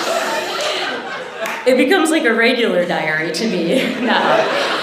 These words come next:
And I feel like I can really confide in them because <laughs> they're not a real person. "Dear Starbucks,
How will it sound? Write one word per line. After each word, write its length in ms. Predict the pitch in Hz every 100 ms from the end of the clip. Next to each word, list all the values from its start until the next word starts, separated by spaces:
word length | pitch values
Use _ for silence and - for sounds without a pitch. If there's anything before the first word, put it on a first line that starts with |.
| - -
And 260 | 233 240 254
I 720 | 240 240 247 247 247 247 -
feel 200 | - 277
like 160 | 277 233
I 140 | 214 220
can 140 | 226
really 280 | 202 202 202
confide 460 | 226 - 311 440
in 120 | 240 185
them 260 | 180 180
because 180 | 196 -
<laughs> 2750 | 202 202 - - - 339 - 698 - - 403 - - - - - - - - - - - - - - - 196
they're 220 | 302 370
not 180 | 330 330
a 100 | 277
real 260 | 277 262
person. 380 | 302 302 - 185 190 165 156 - - - 247 - - 247 - - - - - - - - - - - - - - - - - 214
"Dear 160 | 214
Starbucks, 800 | 214 208 180 170 160 156 - -